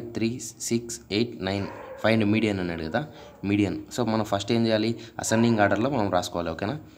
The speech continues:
అసెండింగ్ ఆర్డర్‌లో రాసుకుంటే వన్, తర్వాత త్రీ, ఫైవ్, సిక్స్, ఎయిట్, నైన్, టెన్. ఈ విధంగా రాసుకున్నాం. వన్, టూ, త్రీ,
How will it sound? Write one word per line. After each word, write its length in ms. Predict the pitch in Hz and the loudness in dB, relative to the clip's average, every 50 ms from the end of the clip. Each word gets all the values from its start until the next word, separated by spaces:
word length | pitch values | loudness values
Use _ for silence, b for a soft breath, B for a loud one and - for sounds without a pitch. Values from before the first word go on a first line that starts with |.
| B B B B - - | B B B B -6 -4
అసెండింగ్ 360 | - - 113 117 123 123 117 104 101 | 0 2 2 4 4 4 4 4 4
ఆర్డర్‌లో 260 | 104 101 101 98 92 92 | 2 2 0 0 2 2
రాసుకుంటే 360 | 92 90 - - 92 90 127 156 156 - - - - - - - - - - - - - 80 90 | 2 0 0 -4 -4 -4 -4 -6 -6 -10 -16 -20 -20 -20 -20 -20 -18 -18 -18 -16 -12 -6 0 0
వన్, 160 | 92 98 113 120 - - - - - - - - - - - - - - - - - 90 | 2 2 0 -2 -6 -12 -18 -20 -20 -20 -20 -20 -20 -20 -20 -20 -20 -20 -14 -4 0 2
తర్వాత 240 | 90 92 92 - 87 - - - | 4 4 4 2 -2 -6 -6 -4
త్రీ, 160 | - 101 120 123 - - - - - - - - - - - - _ _ - - - - - - - | 0 0 0 0 0 -6 -18 -20 -20 -20 -20 -20 -20 -20 -20 -20 _ _ -20 -20 -20 -20 -12 -2 2
ఫైవ్, 240 | 92 92 104 123 - - - - - - - - - - - - - - - - - - - | 2 4 4 2 -2 -4 -12 -18 -20 -20 -20 -20 -20 -20 -20 -20 -20 -20 -20 -14 -8 -4 0
సిక్స్, 340 | 110 120 117 - - - - - - - - - - - - - - - - - - - - 92 | 0 0 0 -2 -6 -6 -8 -8 -12 -18 -20 -20 -20 -20 -20 -20 -20 -20 -20 -20 -18 -8 -2 0
ఎయిట్, 240 | 104 120 120 120 - - - - - - - - _ _ - 95 92 | 2 2 2 0 -6 -14 -16 -20 -20 -20 -20 -20 _ _ -6 -2 0
నైన్, 200 | 95 104 117 135 131 - - - - - - - - | 0 0 0 -2 -4 -8 -18 -20 -20 -20 -20 -12 -4
టెన్. 180 | - 95 92 90 - - - 98 | -2 -2 -2 -2 -6 -8 -6 -4
ఈ 40 | 98 | -2
విధంగా 220 | 98 98 104 101 90 | 0 0 2 2 2
రాసుకున్నాం. 320 | 87 85 - - 92 107 139 131 B B B B B B B - | 0 0 -2 -4 -4 -4 -4 -6 B B B B B B B -4
వన్, 140 | 90 95 101 104 104 101 104 | -4 -2 -2 -2 -4 -4 -2
టూ, 80 | 101 92 98 107 104 107 - | 0 0 2 0 -2 -2 -2
త్రీ, 140 | 90 95 | -2 0